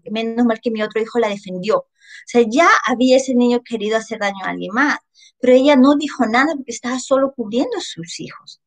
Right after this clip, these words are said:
O sea, ella nomás le está importando sus hijos, no le está importando nada más, diciendo, "No vayan y, y,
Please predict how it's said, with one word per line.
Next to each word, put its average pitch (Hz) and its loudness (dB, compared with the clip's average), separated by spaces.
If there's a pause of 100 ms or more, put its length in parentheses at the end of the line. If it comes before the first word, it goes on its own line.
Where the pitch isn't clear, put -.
(320)
O - -20
sea, 240 2
ella 285 6
nomás 269 4
le 277 4
está 269 -2
importando 240 -2
sus 285 -12
hijos, 247 -4
no 240 0
le 240 0
está 254 -2
importando 247 -2
nada 208 -6
más, 247 0
diciendo, 220 -4
"No 226 0
vayan 330 0
y, 277 0
y, 208 -6